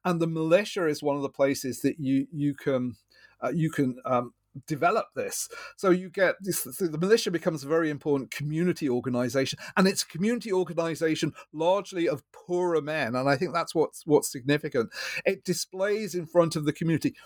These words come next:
rather like horse racing, but the militia is, is ordinary white men. They organize events like Fourth of July parades, they display, they have shooting competitions where you can display, um, your,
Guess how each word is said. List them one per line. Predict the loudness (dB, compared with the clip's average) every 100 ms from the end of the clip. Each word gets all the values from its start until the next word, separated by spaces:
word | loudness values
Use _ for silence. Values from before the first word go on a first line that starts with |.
| -20 _
rather | -6 -2 -2
like | 0 -2 -2
horse | 0 0 2
racing, | 0 0 -4 -2
but | 0 0
the |
militia | 0 0 0 0 0
is, | 0 0
is | -2 -4 -6 0
ordinary | 2 2 0 -2
white | 2 2 0
men. | -4 0 0 -2 -10 -12 -4
They | -4 -2
organize | 0 0 0 0 0 0
events | 0 0 0 0
like | 0 0
Fourth | -2 -2 0
of | -4 -4
July | -4 2 2 2
parades, | -2 -4 0 0 0 -4 -2
they | 0
display, | 2 -2 -4 -4 -2 0 -2 -6 -4
they | 0
have | 2 0
shooting | 0 -2 0 0
competitions | 0 0 0 0 0 2 0 -2 -6 -10 -14 -16 -4
where | 0
you | 0 -2
can | -2 -2 2
display, | 0 0 -4 -2 0 2 0 -2
um, | 0 0 -2
your, | -2 0 0